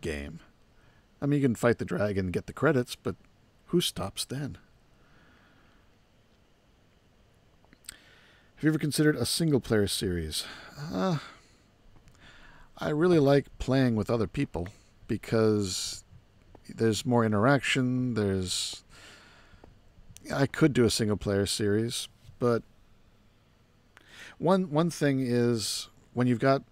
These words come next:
you're recording the video, you're streaming the video, uh, your computer's doing that extra work, having all the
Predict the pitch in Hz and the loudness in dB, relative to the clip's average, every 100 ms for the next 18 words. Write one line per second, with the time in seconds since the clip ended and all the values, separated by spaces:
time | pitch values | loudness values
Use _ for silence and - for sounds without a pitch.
0 | - - - _ _ 117 107 104 - 156 | -20 -20 -20 _ _ 0 2 0 6 6
1 | 170 156 127 131 127 123 98 - - 147 | 6 4 4 6 6 4 2 -2 0 0
2 | 139 127 113 110 104 101 98 98 92 - | 2 2 0 0 0 2 0 -2 -4 -12
3 | - - - _ _ _ _ _ _ - | -20 -20 -20 _ _ _ _ _ _ -2
4 | 113 101 92 90 90 - _ _ - 110 | 0 2 2 -2 -6 -14 _ _ -10 -8
5 | 113 143 139 117 127 120 113 110 110 - | 0 6 6 6 4 2 4 4 2 0
6 | 101 104 104 - - - - 160 147 135 | 0 2 0 -2 -14 -6 0 2 4 0
7 | - 120 139 135 117 110 104 98 92 | -2 2 4 4 2 0 0 -2 -6